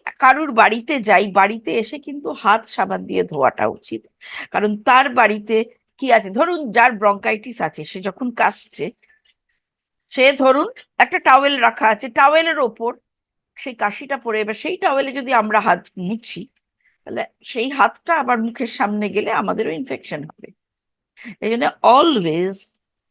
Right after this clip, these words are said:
যদি কারুর বাড়িতে যাই যেখানে জানি একটা সম্ভাবনা আছে ব্রঙ্কাইটিসের এক্সপোজারের, সেখানে বা-, বেরিয়েই সেখান থেকে, মানে, ভালোভাবে সাবান দিয়ে হাত ধোয়া উচিত। সেকেন্ডলি হচ্ছে যে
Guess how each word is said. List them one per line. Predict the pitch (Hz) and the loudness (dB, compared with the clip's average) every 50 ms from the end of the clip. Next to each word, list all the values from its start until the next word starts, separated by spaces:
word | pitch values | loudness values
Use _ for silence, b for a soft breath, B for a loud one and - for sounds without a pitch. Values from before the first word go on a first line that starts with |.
| _ - | _ -12
যদি | 190 190 214 214 | -10 -10 -10 -4
কারুর | 214 220 190 214 233 285 285 247 | 2 4 4 4 2 0 -8 -2
বাড়িতে | 233 214 190 190 202 214 220 220 208 | 0 2 2 2 0 -2 -4 -6 -6
যাই | 185 175 190 175 180 185 180 | -4 -2 0 0 0 -2 -4
যেখানে | 170 190 - - 208 208 202 185 | -8 -10 -12 -10 -10 -8 -8 -10
জানি | 160 147 190 180 185 208 208 214 202 - _ | -8 -4 0 0 0 0 -2 -6 -10 -8 _
একটা | - - _ 208 | -10 -10 _ -14
সম্ভাবনা | 202 - - 202 226 269 277 269 370 349 285 311 311 285 262 | -14 -2 0 0 0 0 2 4 4 4 4 2 0 2 4
আছে | 233 208 190 180 175 _ 180 180 180 | 4 4 4 2 0 _ -8 -10 -10
ব্রঙ্কাইটিসের | 175 160 175 175 175 175 - - 202 196 185 180 - 180 170 165 - 175 170 160 - _ _ _ _ _ _ _ _ _ _ _ _ _ _ _ _ _ | -8 -6 -6 -6 -6 -6 -4 -2 -2 -2 -2 -6 -10 -12 -10 -8 -10 -10 -10 -10 -14 _ _ _ _ _ _ _ _ _ _ _ _ _ _ _ _ _
এক্সপোজারের, | - 185 - - - - - 269 269 247 220 185 165 143 151 151 160 _ _ b b b b b b b _ | -10 -10 -10 -12 -18 -12 -6 -6 -4 -4 -4 -6 -6 -6 -8 -10 -12 _ _ b b b b b b b _
সেখানে | - - 214 208 247 233 214 226 226 | -8 -6 -4 0 2 0 0 0 -2
বা-, | 214 - _ _ - 170 185 165 165 151 175 185 180 | -6 -8 _ _ -2 2 4 4 6 6 4 4 2
বেরিয়েই | 170 165 196 214 240 277 330 349 359 370 403 440 427 | 0 2 4 4 4 4 2 2 2 4 2 2 0
সেখান | 415 370 - 311 285 | 0 -4 -6 -6 -6
থেকে, | 262 285 - 330 | -6 -8 -8 -8
মানে, | 285 269 | -8 -8
ভালোভাবে | 247 - - 160 175 202 208 220 226 240 | -8 -6 -4 -4 -2 -2 -2 -4 -4 -6
সাবান | 233 - 165 - 165 165 165 | -4 -2 -2 -2 -2 -4 -4
দিয়ে | - - 320 | -4 -6 -4
হাত | - - - - - | -2 -2 -4 -4 -6
ধোয়া | - 143 - - | -8 -8 -8 -10
উচিত। | 143 - _ _ - - _ _ _ _ _ _ _ _ _ _ _ _ _ _ _ _ _ _ _ _ _ _ _ _ _ _ _ _ _ _ _ _ _ _ _ B B B B 226 208 B _ | -10 -12 _ _ -20 -20 _ _ _ _ _ _ _ _ _ _ _ _ _ _ _ _ _ _ _ _ _ _ _ _ _ _ _ _ _ _ _ _ _ _ _ B B B B -20 -20 B _
সেকেন্ডলি | - - 233 226 - 427 415 403 392 440 | -4 -4 -2 0 0 0 4 6 6 8
হচ্ছে | 381 320 240 226 233 - - 220 233 | 8 6 4 2 0 -2 0 0 0
যে | 220 269 277 | 0 -2 -4